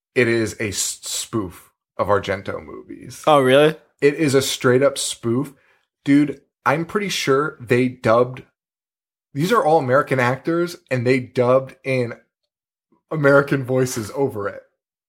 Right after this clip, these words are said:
Speaker 1: 'Cause
Speaker 2: Really?
Speaker 1: it seemed out of sync. There's one char-, you know how they have those voices? It's like, "Oh, hey, Marco." Like, they talk like that.
Speaker 2: <laughs> Yeah.
Speaker 1: That's how they talk in the fucking movie. And it is amazing.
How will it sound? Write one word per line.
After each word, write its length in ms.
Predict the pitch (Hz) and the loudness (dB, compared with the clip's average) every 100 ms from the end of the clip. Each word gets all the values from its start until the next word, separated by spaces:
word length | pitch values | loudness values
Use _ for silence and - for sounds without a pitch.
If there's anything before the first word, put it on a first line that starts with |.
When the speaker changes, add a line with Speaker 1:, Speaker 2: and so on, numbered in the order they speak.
| _ _ _ - | _ _ _ -4
Speaker 1:
'Cause 60 | - | 2
Speaker 2:
Really? 240 | 294 330 - _ _ | 2 2 -2 _ _
Speaker 1:
it 140 | 202 202 | -2 0
seemed 320 | - 220 247 | -4 -4 0
out 160 | 170 185 | 0 0
of 100 | - | -4
sync. 240 | 202 - | -8 -4
There's 200 | 180 180 | -2 -2
one 200 | 175 220 | -8 -10
char-, 220 | - 208 - _ - | -14 -16 -18 _ -10
you 80 | 190 | -4
know 140 | 262 | -4
how 120 | 269 | -2
they 120 | 262 | -4
have 200 | 165 165 | -4 -6
those 180 | 165 135 | -8 -12
voices? 400 | 104 113 127 160 | -14 -14 -14 -14
It's 140 | 113 107 | -14 -12
like, 180 | 98 _ _ _ | -12 _ _ _
"Oh, 360 | 214 165 104 - _ _ | 2 2 0 -8 _ _
hey, 160 | 214 180 | 2 2
Marco." 560 | 113 104 135 131 160 - - _ _ | 0 -2 2 2 0 -8 -20 _ _
Like, 260 | 139 135 - | -6 -6 -8
they 120 | 147 | -10
talk 320 | 135 135 - | -4 -4 -2
like 180 | 208 202 | -6 -6
that. 260 | 233 240 - | -8 -10 -10
Speaker 2:
<laughs> 60 | - | -6
Yeah. 120 | 135 - | -6 -2
Speaker 1:
That's 480 | 127 277 311 - - | 0 0 0 -8 -2
how 180 | - | 0
they 180 | 196 196 | 2 0
talk 320 | 170 185 185 | 2 4 4
in 80 | 185 | 2
the 100 | 185 | 0
fucking 380 | - 170 139 175 | 2 2 2 -2
movie. 340 | 170 196 175 151 | 0 0 -2 -4
And 140 | 165 | -4
it 140 | 185 185 | -4 -6
is 200 | 190 190 - _ _ | -8 -10 -14 _ _
amazing. 760 | 214 202 190 190 190 160 127 | 0 0 2 2 2 0 -4